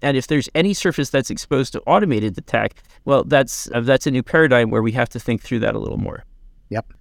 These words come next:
Speaker 2: All right. Well, this will be fun. I, I do hear from a lot of people who say Chat G P T is not that different from a lot of A I engines. It's just got a better and more public interface,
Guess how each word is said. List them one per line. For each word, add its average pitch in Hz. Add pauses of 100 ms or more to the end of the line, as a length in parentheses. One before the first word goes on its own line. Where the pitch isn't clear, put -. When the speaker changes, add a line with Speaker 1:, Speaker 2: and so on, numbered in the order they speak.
Speaker 2:
All 180
right. 151
Well, 143
this 202
will 208
be 165
fun. 160
I, 156 (100)
I 147
do 165
hear 160
from 147
a 120
lot 131
of 147
people 151
who 131
say 135
Chat 156
G 151
P 135
T 131
is 117
not 107
that 107
different 117
from 98
a 95
lot 143
of 117
A 120
I 113 (360)
engines. 123 (240)
It's -
just -
got 139
a 113 (480)
better 165
and 123
more 127
public 135
interface, 139